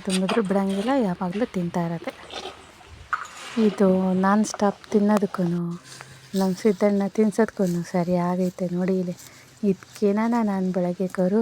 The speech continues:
ಹಾಕಿದ್ದೀನಿ, ನನ್ನ ಕರ ಎಲ್ಲೋಯ್ತು ಅನ್ನೋ ಚಿಂತೆ ಸ್ವಲ್ಪನಾದ್ರೂ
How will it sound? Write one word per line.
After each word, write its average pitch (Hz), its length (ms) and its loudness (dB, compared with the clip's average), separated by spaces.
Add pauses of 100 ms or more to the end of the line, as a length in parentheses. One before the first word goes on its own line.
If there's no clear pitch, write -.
ಹಾಕಿದ್ದೀನಿ, 180 560 -6 (180)
ನನ್ನ 185 140 -4 (140)
ಕರ 202 140 2 (240)
ಎಲ್ಲೋಯ್ತು 190 400 0
ಅನ್ನೋ 190 160 -4 (100)
ಚಿಂತೆ 196 360 -6
ಸ್ವಲ್ಪನಾದ್ರೂ 196 640 -4